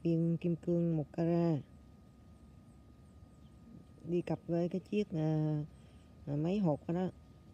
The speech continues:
là một cặp. À, đi, à, với nhẫn cưới của bên chồng là nhẫn vàng không có hột. Còn, à, cái viên, à,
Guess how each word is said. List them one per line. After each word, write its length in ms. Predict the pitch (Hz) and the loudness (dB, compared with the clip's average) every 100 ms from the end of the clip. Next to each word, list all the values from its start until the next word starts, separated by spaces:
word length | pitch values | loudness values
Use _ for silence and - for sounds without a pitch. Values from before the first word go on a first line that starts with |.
| - - - - | -20 -20 -20 -12
là 100 | 170 | -6
một 220 | 160 151 | -4 -2
cặp. 140 | - 139 - - - - - - - - - - - - - - - | -4 -6 -8 -20 -20 -20 -20 -20 -20 -20 -20 -20 -20 -20 -20 -20 -14
À, 80 | 156 143 | -12 -8
đi, 220 | 156 175 160 - | -4 -2 -2 -4
à, 240 | 156 139 131 143 | -4 -4 -6 -6
với 360 | 170 170 160 147 | -2 0 0 -2
nhẫn 200 | 131 160 | -4 -4
cưới 320 | 180 196 226 | 0 0 0
của 180 | - 160 | -2 -2
bên 200 | 151 143 | 0 -2
chồng 360 | 135 139 127 92 - - - - - - - - - | -2 -4 -6 -10 -14 -20 -20 -20 -20 -20 -20 -20 -10
là 120 | 139 | -6
nhẫn 280 | 117 131 165 | -6 -4 -4
vàng 300 | 147 127 101 64 - - - - - - - - | -4 -4 -8 -12 -16 -20 -20 -20 -20 -20 -18 -8
không 120 | 156 - | -6 -4
có 60 | |
hột. 300 | 170 139 127 - - - - - - - - - - - | -2 -2 -4 -8 -16 -20 -20 -20 -20 -20 -20 -20 -20 -8
Còn, 280 | - 139 143 | -4 -2 -2
à, 220 | 143 147 - | -2 -2 -2
cái 300 | 175 185 185 | 0 2 2
viên, 340 | 170 160 156 | 2 2 2
à, 760 | 151 147 147 147 147 143 143 | 0 0 0 0 0 0 -2